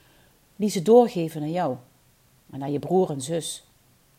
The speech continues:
En dat zijn misschien niet altijd de beste patronen, maar op dat moment weten ze niet beter.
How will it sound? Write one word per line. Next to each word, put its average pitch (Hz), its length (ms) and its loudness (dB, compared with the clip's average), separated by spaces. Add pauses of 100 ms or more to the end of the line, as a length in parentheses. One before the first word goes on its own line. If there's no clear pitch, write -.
(460)
En 196 120 -8
dat 175 120 -6
zijn 214 180 0
misschien 208 280 -4
niet 196 160 -6
altijd 190 260 -4
de 170 60 -4
beste 185 340 -2
patronen, 156 680 -6 (580)
maar 180 180 -4
op 151 120 -4
dat 185 200 0
moment 214 440 -4
weten 226 380 0
ze 156 120 -10
niet 139 180 -6
beter. 139 420 -8